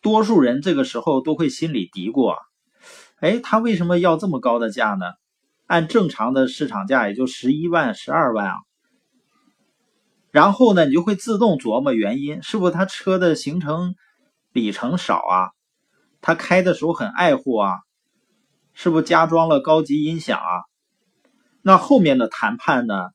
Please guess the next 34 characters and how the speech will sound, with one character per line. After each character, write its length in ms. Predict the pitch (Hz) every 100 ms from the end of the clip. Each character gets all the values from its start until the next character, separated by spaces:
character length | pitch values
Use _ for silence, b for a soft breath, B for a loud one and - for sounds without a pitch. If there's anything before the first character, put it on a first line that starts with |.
| _ _ _
你 220 | 131 131
就 160 | 175 226
很 340 | - - 110
容 240 | 101 104 175
易 160 | 202
被 320 | 135 175 143 107
锚 360 | - 110 107 170
定 300 | 226 175 120
在 240 | 135 95 - _ _
十 340 | - - 139
五 200 | 214 131
万 280 | 92 170 131
的 100 | 190 -
开 220 | - 131
价 260 | 147 117 - _
是 240 | _ - 165
不 100 | 131
是 180 | 135 127
合 360 | - - 117
理 160 | 165 92
的 100 | 92
问 140 | 113
题 180 | 98 95
上。 160 | 95 87 _ _ _ _ _ _ _ _ _ _ _ _ _ _ _ _ _ -
锚 240 | 127 190
定 160 | 226 170
的 100 | 127
锚 300 | 98 117 156
呢， 120 | 131
是 200 | - 117
船 340 | - - 101
锚 240 | 165 98 113
的 100 | 113
锚， 300 | 92 -